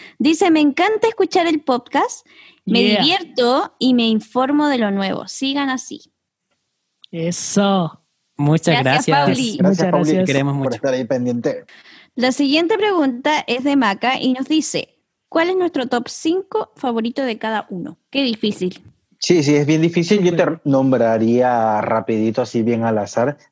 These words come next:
Speaker 4: de los que me gustan, porque son, obviamente me gustan todos, pero así rapidito. Por ejemplo, tengo a Jimmy McGill, que me encanta.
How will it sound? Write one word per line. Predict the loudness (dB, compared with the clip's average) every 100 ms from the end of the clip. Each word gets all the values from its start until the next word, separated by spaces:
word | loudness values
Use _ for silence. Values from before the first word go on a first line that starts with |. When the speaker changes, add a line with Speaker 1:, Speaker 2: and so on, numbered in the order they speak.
| 0
Speaker 4:
de | 0
los | 0
que | 0
me | 0 2
gustan, | 0 -2 -2 -2 -4
porque | -4 -6 -6
son, | -8 -8 -6
obviamente | -2 0 0 -2 -2
me |
gustan | -2 -4 -6
todos, | -4 -2 -2 -2
pero | -4 -4 -8 _ _ _
así | -10 -2 0
rapidito. | 0 0 -2 -2 -4
Por | -4
ejemplo, | -4 -2 -4 -6 -16 -6
tengo | -2 2 2
a | 0
Jimmy | 0 0 0
McGill, | -2 0 0 0
que | -2 -2
me | -4
encanta. | -4 -4 -2 -2 -4 -8